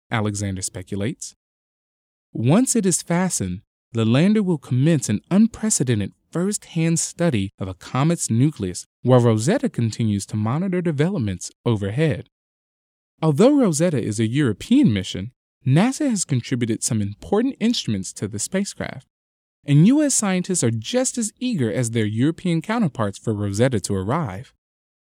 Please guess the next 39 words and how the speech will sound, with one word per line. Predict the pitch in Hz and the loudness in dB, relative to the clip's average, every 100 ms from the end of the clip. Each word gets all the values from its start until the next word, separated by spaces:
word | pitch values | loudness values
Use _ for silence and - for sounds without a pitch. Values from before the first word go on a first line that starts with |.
| _ | _
The | 165 214 | 2 6
recent | 302 330 294 - | 6 4 2 4
photos | 170 135 123 - | 4 6 4 2
have | 107 | -2
helped | 127 110 | 0 0
mission | 117 131 - 285 | 2 0 0 -2
controllers | 220 139 - 101 101 - | 0 -2 -2 -2 -2 -6
pinpoint | - 208 202 131 - | -2 0 0 -2 -4
sixty-seven | - 117 - 107 107 98 | -2 -4 -4 -4 -4 -6
P | 95 - 117 85 _ _ - | -6 -2 -2 -4 _ _ -8
and | 110 | -6
start | - 139 127 | 0 0 2
a | |
series | 110 - 233 277 254 | 0 0 2 0 0
of | 226 | 2
maneuvers | 202 202 277 151 101 104 | 2 4 4 2 0 0
that | 107 | -2
will | 110 | -2
slowly | - - - - 247 240 240 | -4 -4 -6 -4 -2 0 -2
bring | 185 196 185 | 0 0 0
the | 156 | 0
spacecraft | - 160 147 - 117 107 | -2 0 -2 -2 -6 -6
in | 113 107 | -6 -2
line | 117 113 104 | -2 0 -2
with | 92 | -6
the | |
comet | 98 - 170 92 - _ _ _ | -8 -2 -2 -2 -6 _ _ _
in | 127 156 | 2 4
time | 185 214 220 110 | 4 0 0 0
for | 101 107 | 0 -2
an | 98 | -2
August | - 147 190 - | 2 2 2 0
rendezvous. | 147 175 101 87 - - _ _ _ _ _ _ _ _ - | 2 2 0 -2 -10 -12 _ _ _ _ _ _ _ _ -4
"Our | 165 165 | 0 0
target | - 208 233 220 | 0 2 2 4
is | 214 | 2
ahead," | 165 139 220 208 104 | 2 2 4 4 2
says | - 104 101 | -2 -2 -2
Alexander, | 98 98 - 98 95 120 | -4 -6 -4 -4 -2 -4